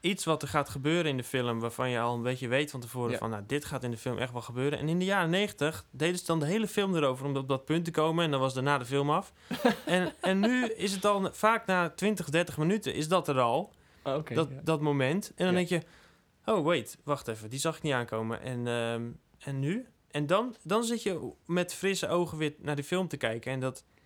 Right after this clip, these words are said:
Speaker 2: Ja.
Speaker 1: ik denk dat het ook echt komt omdat we zoveel entertainment om ons heen hebben
Speaker 2: Oeh,
Speaker 1: tegenwoordig.
Speaker 2: nou.
Speaker 1: Dat ook de
Speaker 2: Ja.
Speaker 1: aandachtsspannen ook lager wordt. Want je bent eerder verzadigd. Het is,
Speaker 2: Ja.
Speaker 1: het is hetzelfde als cocaïne, ik bedoel.
Speaker 2: Dat is allemaal
Speaker 1: Mijn
Speaker 2: onderzocht
Speaker 1: eigen,
Speaker 2: ook
Speaker 1: eigen
Speaker 2: bij
Speaker 1: verslaving, eh, gaat ook, ja, nee, grapje.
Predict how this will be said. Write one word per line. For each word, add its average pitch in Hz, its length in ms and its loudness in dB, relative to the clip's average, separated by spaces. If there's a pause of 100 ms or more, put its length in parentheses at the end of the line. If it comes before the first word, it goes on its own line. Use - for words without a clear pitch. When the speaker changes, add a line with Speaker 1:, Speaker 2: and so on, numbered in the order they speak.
(140)
Speaker 2:
Ja. 143 140 -10 (300)
Speaker 1:
ik 143 180 -8
denk 175 180 0
dat 175 100 2
het 160 140 0
ook 165 140 2
echt 165 200 -2
komt 165 240 0
omdat 131 260 0
we 127 220 0 (300)
zoveel 175 600 -2
entertainment 156 680 0
om 127 140 -4
ons 127 120 -4
heen 143 240 0
hebben 113 240 -2
Speaker 2:
Oeh, - 80 -2
Speaker 1:
tegenwoordig. 113 460 -6
Speaker 2:
nou. 127 180 -10 (420)
Speaker 1:
Dat 143 200 2
ook 175 180 0
de - 60 -2
Speaker 2:
Ja. - 60 -2
Speaker 1:
aandachtsspannen 139 680 0
ook 180 160 0
lager 120 400 0
wordt. 110 280 -8
Want 117 280 -10 (100)
je - 120 -12
bent 139 160 -2
eerder 139 380 0
verzadigd. 143 480 -2
Het 117 120 -10
is, 117 100 -8
Speaker 2:
Ja. 117 100 -6
Speaker 1:
het 113 180 -4
is 117 80 -8
hetzelfde 123 300 -2
als 117 120 -8
cocaïne, 135 440 -4
ik 110 60 -4
bedoel. 110 240 -6
Speaker 2:
Dat 117 120 -4
is 113 60 -10
allemaal 113 220 -4
Speaker 1:
Mijn 110 120 -2
Speaker 2:
onderzocht 123 320 0
Speaker 1:
eigen, 135 60 2
Speaker 2:
ook 127 80 0
Speaker 1:
eigen 131 180 2
Speaker 2:
bij 123 100 2
Speaker 1:
verslaving, 143 540 -2
eh, 143 180 0 (160)
gaat - 260 -12
ook, 165 200 -6
ja, 113 420 -4 (160)
nee, 107 120 -6
grapje. - 300 -18